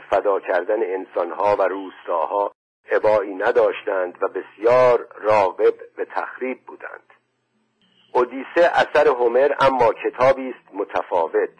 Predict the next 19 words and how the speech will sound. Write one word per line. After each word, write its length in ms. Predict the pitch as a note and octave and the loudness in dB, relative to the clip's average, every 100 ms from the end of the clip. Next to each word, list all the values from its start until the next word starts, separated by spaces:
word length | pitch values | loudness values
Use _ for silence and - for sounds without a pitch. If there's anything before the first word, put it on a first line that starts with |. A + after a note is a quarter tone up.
| _ _ _ | _ _ _
ماجراهای 600 | G#2+ A2 A#2 A2+ A#2+ C#3 | 0 2 4 4 4 0
این 160 | C3 C3 | -2 -6
کتاب 420 | B2 - C3 C3+ - _ _ _ | -6 0 2 2 0 _ _ _
پیرامون 580 | - A#2+ A#2 A#2 C3+ B2+ - | -4 2 2 2 0 -2 -2
شخصیتی 960 | G#2 - A2 G#2+ B2+ - C3+ B2+ A#2+ _ _ | -4 -6 -14 -4 -2 -4 -12 -16 -18 _ _
به 100 | A2+ | 0
نام 300 | A2 A#2+ A#2+ | 4 4 2
اودیسوس 720 | A#2+ - G#2 G2 F#2+ C3+ C3+ - _ _ _ | 0 -2 -6 -8 -14 -8 -8 -8 _ _ _
دور 240 | G2 F#2 E2 | -4 -2 -4
می‌زند. 480 | D#2 D2 C#2+ C#2 - G#2+ | -12 -14 -12 -14 -8 -2
در 140 | G#2+ | -2
اودیسه 680 | - G2+ G2 - C3 C3 - _ _ - | -2 -6 -6 -6 -2 -2 -4 _ _ -6
تفرعن 680 | G#2+ - G2+ F#2 B2+ C3 A#2+ G#2 | -4 2 0 2 0 0 -2 -6
و 80 | G2+ | -4
انعطاف 600 | G#2 G#2 G2+ - A2 F#2 - | -6 -6 -8 -2 0 0 -2
ناپذیری 760 | G2+ F2+ F2+ F2+ F#2+ G2+ A2 A2+ | -2 -2 -4 -10 -14 -14 -10 -8
جنگجو 840 | G2+ G2+ G2 F#2 E2 A2+ C3 B2+ _ _ _ - | -4 -2 -2 -6 -10 -10 -8 -10 _ _ _ -4
در 160 | G2+ | -2
پس 280 | F#2+ - G#2 | -2 -6 -8